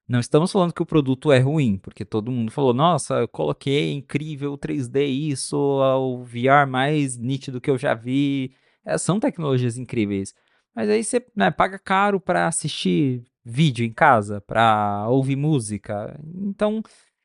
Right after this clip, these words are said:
é, ele vem pra resolver o quê, né? A, o, a, eu também acho que a gente vai demorar muito pra ver algo como foi o iPhone App Store.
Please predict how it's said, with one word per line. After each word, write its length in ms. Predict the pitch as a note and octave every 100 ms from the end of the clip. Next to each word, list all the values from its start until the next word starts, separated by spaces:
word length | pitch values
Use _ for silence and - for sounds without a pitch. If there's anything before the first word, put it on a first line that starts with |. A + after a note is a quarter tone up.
| -
é, 260 | G3 F#3 F3+
ele 140 | F#3
vem 180 | F3 G#3
pra 140 | G3+
resolver 360 | G3 F3+ D#3+ F#3
o 80 | A3
quê, 300 | - D3 B2
né? 160 | A#2+ A#2+
A, 340 | D3+ C#3+ C#3+
o, 320 | D3+ - E3
a, 220 | D#3 D3+ C#3 -
eu 120 | C#3
também 320 | - E3 G#3
acho 260 | F3+ - F#3
que 280 | - F3+ E3 _ _ -
a 80 | C#3
gente 180 | C#3+ -
vai 140 | D3+
demorar 440 | C3+ F3 E3 E3
muito 600 | F#3+ E3+ D#3+ G3+ - G#3+ -
pra 220 | - D#3+ D3+
ver 880 | B2+ C#3 C#3+ C3+ B2+ A#2+ A#2 A2+ _
algo 480 | C3+ C#3+ D#3+ D#3 D#3+
como 280 | - C#3+ C#3
foi 220 | - C#3
o 120 | C#3
iPhone 440 | C3+ - B2+ B2+ B2+
App 220 | B2 -
Store. 400 | - A#2 F#2+